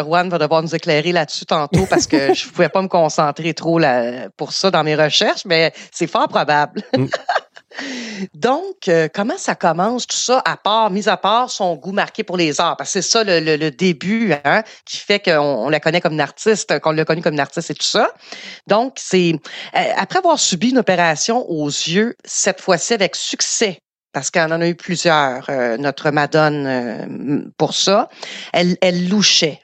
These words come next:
Speaker 1: ok ? Donc, finalement, elle a réussi à avoir une opération qui a fonctionné pour ses yeux, et là, elle ne louchait plus. Et là, tous les regards qui étaient tournés vers elle étaient vraiment différents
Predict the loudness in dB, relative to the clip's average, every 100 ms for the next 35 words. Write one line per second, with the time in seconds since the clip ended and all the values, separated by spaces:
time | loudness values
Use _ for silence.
0 | -14 -2 0 2 0 -2 -12 -20 -20 -20
1 | -8 0 0 0 2 0 2 -2 -2 0
2 | 0 2 0 2 4 4 2 2 2 2
3 | 0 -4 0 -2 -2 -2 0 0 -2 -2
4 | 2 2 2 0 2 0 -2 -12 -20 -20
5 | -4 2 4 4 4 2 2 0 2 -2
6 | -2 -2 0 0 -2 -8 -12 -12 -14 _
7 | _ -20 _ 0 2 4 4 2 -2 _
8 | _ _ -2 0 2 4 2 2 2 2
9 | 0 -2 -6 -4 0 0 0 -4 0 0
10 | 2 2 4 2 2 2 0 0 -2 0
11 | 0 4 4 4 0 _ _ _ _ _
12 | -16 -8 -8 0 0 2 -2